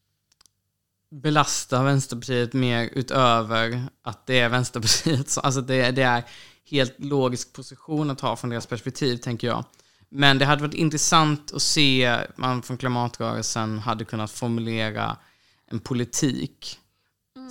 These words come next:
Speaker 1: som inte, inte bara, inte bara så här klassiska degrowth,
Speaker 2: Mm.
Speaker 1: utan, utan en form av, okej, men vi behö-, det vi behöver i samhället för att leva klimatsmart är ju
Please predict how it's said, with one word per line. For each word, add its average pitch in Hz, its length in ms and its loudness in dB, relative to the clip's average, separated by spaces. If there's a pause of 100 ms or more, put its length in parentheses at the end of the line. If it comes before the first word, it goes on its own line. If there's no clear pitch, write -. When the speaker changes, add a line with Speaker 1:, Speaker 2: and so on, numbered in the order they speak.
(120)
Speaker 1:
som 110 360 0 (260)
inte, 131 520 0 (340)
inte 135 240 -6
bara, 123 440 4
inte 120 220 -14
bara 113 200 -2
så 113 100 -12
här 107 180 -10 (240)
klassiska 113 360 -8
degrowth, 110 600 -6 (640)
Speaker 2:
Mm. 247 360 -2
Speaker 1:
utan, 123 180 -6
utan 135 240 -2
en 131 80 0
form 127 280 -2
av, 117 240 -2 (260)
okej, 127 140 -4
men 113 240 -6 (1700)
vi 127 200 -6
behö-, 123 460 2
det 127 140 0
vi 123 100 -4
behöver 131 500 2
i 139 80 -2
samhället 117 580 -4
för - 260 -16
att 113 160 -6
leva 110 220 -4
klimatsmart 113 840 -8 (260)
är 113 240 -2
ju 107 360 -8